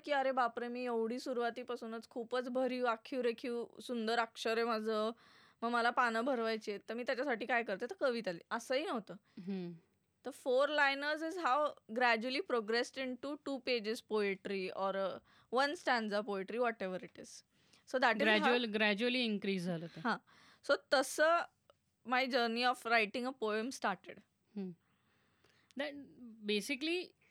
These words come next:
Speaker 2: प्रत्येकाचं काय म्हणतो ना, की मला, अ,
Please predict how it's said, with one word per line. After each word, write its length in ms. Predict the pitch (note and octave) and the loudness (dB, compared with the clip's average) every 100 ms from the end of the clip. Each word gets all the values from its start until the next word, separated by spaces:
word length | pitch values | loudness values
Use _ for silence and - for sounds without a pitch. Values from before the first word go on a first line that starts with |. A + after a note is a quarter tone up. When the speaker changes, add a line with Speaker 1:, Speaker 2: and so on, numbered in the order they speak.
| _ _ _ _ _ _ _ _ _ - | _ _ _ _ _ _ _ _ _ -8
Speaker 2:
प्रत्येकाचं 800 | A#3 A3+ D4+ C#4+ D4+ D#4+ D#4+ D4 _ _ - _ _ - | -8 -4 -6 -2 -2 0 0 -2 _ _ -20 _ _ -2
काय 180 | C4 | 0
म्हणतो 340 | D4 D4 C4 A#3+ | 0 -2 -2 -4
ना, 120 | B3 | -4
की 300 | C4 D#4 D#4 - _ _ _ _ _ _ _ - | -8 -10 -12 -16 _ _ _ _ _ _ _ -12
मला, 320 | A#3 A#3+ D4+ D4 - | -8 -4 -4 -6 -8
अ, 260 | A3+ A3 | -4 -2